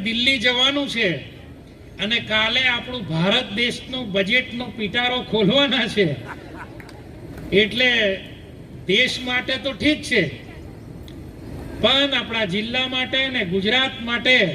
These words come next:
ખૂબ સારું થાય ને સારું કરો એવી વિનંતી સાથે શુભેચ્છા પણ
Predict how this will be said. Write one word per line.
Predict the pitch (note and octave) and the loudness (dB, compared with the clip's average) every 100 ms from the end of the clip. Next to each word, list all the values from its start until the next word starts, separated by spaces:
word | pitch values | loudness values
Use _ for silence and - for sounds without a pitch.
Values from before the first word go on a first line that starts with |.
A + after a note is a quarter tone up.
| A#2+ - - - - - - - - - - - - - - - | -4 -14 -18 -18 -18 -18 -18 -18 -18 -18 -18 -16 -14 -12 -8 4
ખૂબ | A3+ B3 A3+ | 6 6 2
સારું | - G#3+ G#3+ C4 C4+ | 2 2 2 2 -2
થાય | F3 A3+ C4+ B3+ | 0 2 4 2
ને | B3 | -2
સારું | - - A3 B3+ F#3 | -4 -2 -2 -2 -2
કરો | F#3+ A#3+ C4+ G3 D3+ C3+ - - - - - - - - - - - | 2 4 4 4 2 -4 -10 -14 -16 -16 -16 -16 -16 -16 -16 -16 2
એવી | G3 G#3 A3+ A#3+ A3 G3 C3+ - - - - - - - - | 6 6 6 4 4 2 2 -4 -12 -16 -18 -18 -16 -16 -6
વિનંતી | D#3 G3+ A#3+ A3+ B3+ | 0 2 2 2 0
સાથે | G#3+ A3 G#3+ G#3+ | 4 2 4 2
શુભેચ્છા | G3+ E3+ A3 - B3+ | 4 4 4 4 2
પણ | B3+ C4+ | 2 -2